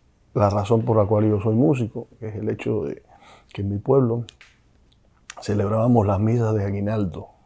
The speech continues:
del dieciséis al veinticuatro de diciembre. Yo no conozco ningún otro pa-, eh, ciudad o pueblo que,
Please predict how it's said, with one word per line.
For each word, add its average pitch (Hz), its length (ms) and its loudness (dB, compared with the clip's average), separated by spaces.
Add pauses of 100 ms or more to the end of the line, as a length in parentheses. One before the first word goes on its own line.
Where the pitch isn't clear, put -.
(600)
del 104 220 2
dieciséis 110 480 2
al 123 100 4
veinticuatro 107 560 0
de 113 80 2
diciembre. 104 460 -2 (840)
Yo 110 180 -4
no 117 120 2
conozco 117 320 2
ningún 117 320 0
otro 104 480 -4 (1300)
pa-, 101 200 -2
eh, 104 340 -2
ciudad 113 500 4
o 107 200 2
pueblo 120 580 2
que, 73 180 -12